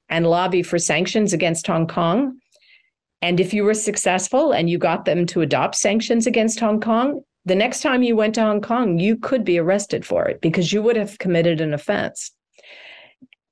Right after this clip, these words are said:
It is also an offense to, um, advocate for independence for Hong Kong or to incite secession by waving a flag or a slogan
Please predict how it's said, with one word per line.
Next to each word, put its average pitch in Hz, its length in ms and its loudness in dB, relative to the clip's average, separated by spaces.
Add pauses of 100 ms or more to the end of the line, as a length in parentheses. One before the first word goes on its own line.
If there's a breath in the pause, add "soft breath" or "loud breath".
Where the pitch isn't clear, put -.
(120)
It 202 180 2
is 190 140 2
also 226 360 2
an 202 80 2
offense 196 480 -2
to, 202 520 2
um, 170 480 0 (340)
advocate 185 640 0
for 175 160 0
independence 165 800 0
for 196 160 -2
Hong 180 220 0
Kong 240 440 -2 (460 loud breath)
or 190 380 2
to 185 760 0 (140)
incite 190 760 0 (1300)
secession 247 920 -2 (140)
by 175 320 2
waving 190 880 2
a 165 60 -2
flag 180 640 0
or 156 160 2
a 165 80 4
slogan 165 840 0